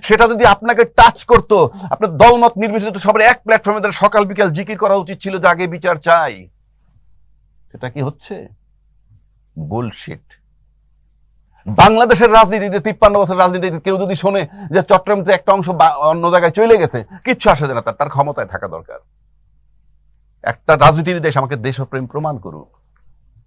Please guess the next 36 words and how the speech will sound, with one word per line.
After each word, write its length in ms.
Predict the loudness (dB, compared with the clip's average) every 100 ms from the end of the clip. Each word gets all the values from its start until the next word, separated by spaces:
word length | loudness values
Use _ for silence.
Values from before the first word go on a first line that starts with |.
| _ -6
এই 220 | 4 4 6
দেশের 260 | 4 4
লোক 180 | 2 4
জামাতকে 400 | 4 2 0 -4
নিয়ে 140 | -6
যখন 280 | -4 -4 -4
বন্ধুত্ব 440 | -6 -6 -8 -8 -8
করে 220 | -6 -4
ক্ষমতায় 440 | -4 -4 -2 -2
যায়, 320 | 0 -2 -4 -8 -6
সেই 220 | 2 2
লোক 200 | 4 0
যখন 240 | 0 2 2
আবার 200 | 2 2
জামাতের 340 | 2 0 0
গায়েতে 260 | -2 -2 -2
গন্ধ 300 | -2 0 0
পায়, 160 | 4
তখন 120 | 4
আমার 140 | 4 2
ঘৃণা 280 | 0 0 0
করতেও 260 | -2 -4
ঘৃণা 280 | -8 -8 -8
হয়। 180 | -10 -14 _ _ _ _ _ -20 -20 -20 -20 _ _ _ _ _ _
আপনি 240 | -6 -2 4
আর 160 | 4
যাই 220 | 6 2 4
করেন, 220 | 0 2
যাকে 260 | 0 0
আপনি 200 | -4 0
রাজাকার, 400 | 2 2 2 2 0 -4 -12 -4
দেশের 260 | -4 -4
স্বাধীনতা 420 | -4 -2 0 0
বিরোধী 240 | -2 -4 -8
শক্তি 340 | -8 -10 -8
বলবেন, 320 | -6 -4 -6